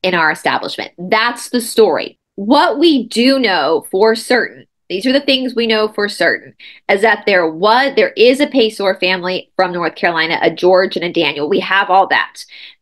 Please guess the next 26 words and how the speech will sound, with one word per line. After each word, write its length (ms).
Uh, 180
Stephen 540
is 160
a 60
descendant 760
of 200
this 200
particular 720
family. 520
What 180
we 140
don't 300
know 140
for 180
sure 480
is 240
if 220
this 200
particular 840
boy, 360
Daniel, 580
was 300
in 100
fact 400
Louis 220
Charles. 600